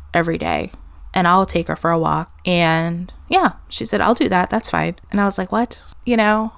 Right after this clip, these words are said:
I mean, she just didn't care. She was just like, "No, like, no." She's like, "No biggie." You know, she volunteered for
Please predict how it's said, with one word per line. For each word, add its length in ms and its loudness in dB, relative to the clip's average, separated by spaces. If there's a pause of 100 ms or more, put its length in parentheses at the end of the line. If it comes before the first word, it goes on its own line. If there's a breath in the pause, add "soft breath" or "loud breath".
(160)
I 80 -4
mean, 280 -2
she 180 -6
just 220 0
didn't 200 -2
care. 460 0
She 160 -6
was 100 -4
just 220 -2
like, 100 -4
"No, 280 4
like, 340 -2
no." 180 -2
She's 220 -6
like, 140 0
"No 160 2
biggie." 440 -2 (240 loud breath)
You 100 -6
know, 140 2
she 180 2
volunteered 720 2
for 480 -2